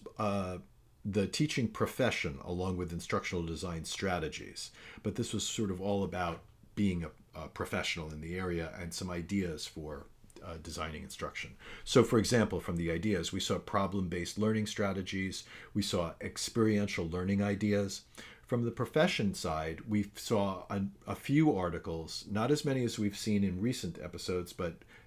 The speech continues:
this episode we saw, uh, I think, two or three articles on the teaching profession, on people migrating away from the teaching profession in particular. So again, we're kind of worried about that issue of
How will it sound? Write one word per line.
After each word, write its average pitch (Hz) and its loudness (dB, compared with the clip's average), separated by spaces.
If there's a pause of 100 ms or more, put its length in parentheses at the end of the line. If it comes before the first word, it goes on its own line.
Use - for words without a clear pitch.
this 120 4
episode 127 0
we 101 2
saw, 95 2 (720)
uh, 82 0
I 85 -2
think, 104 2
two 156 6
or 113 6
three 110 2
articles 92 -2
on 92 -4
the 90 -4
teaching 117 -2
profession, 92 -2
on 90 -4
people 110 0
migrating 95 2
away 92 0
from 80 -6
the 80 -10
teaching 85 -8
profession 85 -6
in 76 -10
particular. - -6 (760)
So 87 -2
again, 107 2
we're 92 2
kind 101 -2
of 82 -2
worried 95 0
about 80 -6
that 80 -6
issue 69 -4 (100)
of 76 -10